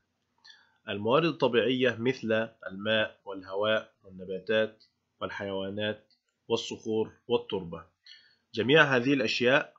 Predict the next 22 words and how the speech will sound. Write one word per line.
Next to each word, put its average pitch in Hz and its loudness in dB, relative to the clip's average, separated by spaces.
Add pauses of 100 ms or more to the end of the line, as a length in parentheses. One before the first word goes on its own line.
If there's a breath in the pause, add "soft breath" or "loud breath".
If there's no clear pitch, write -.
(120)
تعتبر 120 2 (120)
موارد 110 2 (200)
طبيعية، 87 0 (480 soft breath)
أي 147 2
أنه 143 2
ليس 143 2
للإنسان 117 0
أي 117 -4
دخل 123 -6
فيها، 127 -2 (480 soft breath)
أشياء 127 2
خلقها 110 -2
الله 110 4
سبحانه 107 -6
وتعالى. 95 -4 (120)
هذه 120 0
الأشياء 107 0
توجد 107 -4
في - -8
الأرض، 156 2 (540)
وهذه 120 4
الأشياء 113 2